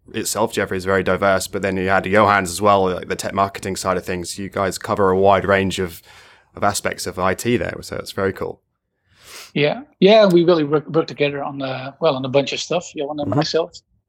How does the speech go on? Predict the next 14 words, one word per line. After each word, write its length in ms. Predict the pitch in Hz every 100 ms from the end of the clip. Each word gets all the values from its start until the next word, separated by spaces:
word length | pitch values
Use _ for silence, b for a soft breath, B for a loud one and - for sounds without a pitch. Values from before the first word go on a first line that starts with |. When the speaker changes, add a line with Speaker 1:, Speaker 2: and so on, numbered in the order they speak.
| -
Speaker 2:
We 80 | 127
write 320 | 131 131 -
blog 280 | 165 143 -
posts 380 | 143 143 - -
and 220 | 123 123 131
white 220 | 143 -
papers 340 | 135 131 139
for 140 | - 147
I 80 |
T 100 | 151
Q, 240 | - 139 143
so, 340 | - 139 123
uh, 60 | 127
yeah. 240 | 139 175